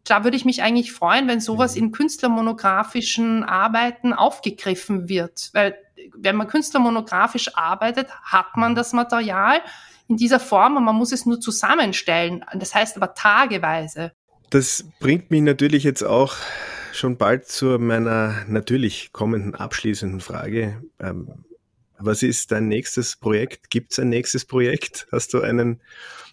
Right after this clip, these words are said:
Speaker 2: einen, noch einen barocken Baumeister oder ein, einen anderen Künstler, den, um den du dich kümmern möchtest, oder,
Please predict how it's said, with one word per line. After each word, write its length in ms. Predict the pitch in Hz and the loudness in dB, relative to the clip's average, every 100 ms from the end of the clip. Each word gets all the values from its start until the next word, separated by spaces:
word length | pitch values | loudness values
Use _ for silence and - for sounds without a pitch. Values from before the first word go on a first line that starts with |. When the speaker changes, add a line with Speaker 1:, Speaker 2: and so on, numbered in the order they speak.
| _ | _
Speaker 2:
einen, 400 | - 113 113 113 | -6 -4 -2 -2
noch 180 | 113 110 | -4 -4
einen 600 | - 113 110 110 110 117 - | -4 -2 0 -2 -4 -8 -6
barocken 720 | 110 107 104 - 117 113 110 - - - - _ _ _ - 107 - | -2 2 2 0 -2 0 -2 -6 -20 -20 -20 _ _ _ -12 -10 -2
Baumeister 760 | 101 104 123 113 123 - 120 110 | 0 2 2 0 0 0 0 0
oder 380 | 104 110 107 - | -2 -2 -2 -2
ein, 340 | 101 104 101 | -4 -4 -6
einen 360 | - 101 101 - | -6 -4 -4 -6
anderen 400 | 92 107 113 113 | -6 -6 -6 -6
Künstler, 480 | - 120 120 - 120 | -2 -2 -2 -2 -2
den, 260 | 117 113 | -2 -4
um 140 | 113 110 | -4 -4
den 140 | 110 | -2
du 80 | 110 | -2
dich 200 | 110 - | -4 -8
kümmern 280 | - 123 123 | -4 -2 0
möchtest, 460 | 110 120 - 127 | -2 -2 -4 -4
oder, 280 | 113 113 110 | -2 -2 -4